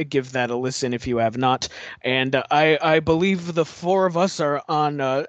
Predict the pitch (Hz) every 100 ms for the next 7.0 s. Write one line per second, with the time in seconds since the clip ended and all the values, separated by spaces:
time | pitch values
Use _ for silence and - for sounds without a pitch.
0 | - 185 185 185 170 185 160 - 143 123
1 | 139 120 117 - 123 135 123 123 127 120
2 | 117 110 117 123 - 113 113 110 107 -
3 | - 147 156 - 220 170 165 151 143 139
4 | 139 139 135 139 135 127 131 131 - -
5 | 147 - - 143 131 135 127 - 175 135
6 | 147 143 - - 135 - 135 123 120 120